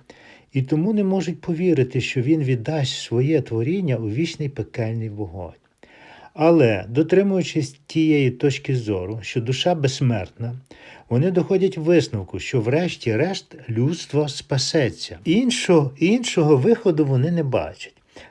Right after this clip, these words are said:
Багато хто дивиться на застереження, які знаходяться в Біблії, як на засіб залякування людей,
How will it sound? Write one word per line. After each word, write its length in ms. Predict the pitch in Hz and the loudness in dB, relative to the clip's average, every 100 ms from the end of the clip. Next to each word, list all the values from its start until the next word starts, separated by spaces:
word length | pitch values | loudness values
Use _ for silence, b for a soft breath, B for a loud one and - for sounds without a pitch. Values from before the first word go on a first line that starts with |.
| B | B
Багато 400 | 98 135 247 247 | 0 2 2 2
хто 220 | - 220 | 2 2
дивиться 500 | 175 180 190 - 170 | 4 4 2 -2 -2
на 140 | 156 139 | -2 0
застереження, 840 | 131 - 135 120 95 92 120 117 | -2 -2 0 2 0 -4 -6 -6
які 260 | 117 - | -4 -4
знаходяться 720 | 170 160 135 151 151 135 - | -4 -4 0 2 2 0 -4
в 40 | 104 | -6
Біблії, 500 | 95 101 101 131 123 | -2 -4 -2 -4 0
як 200 | 120 120 | 0 0
на 140 | 113 | -2
засіб 520 | 104 113 131 139 170 | 0 2 2 0 -4
залякування 720 | 123 117 104 110 120 139 131 131 | -4 -2 0 -2 -4 -2 0 0
людей, 540 | 107 90 95 98 127 | -2 -4 -6 -6 -10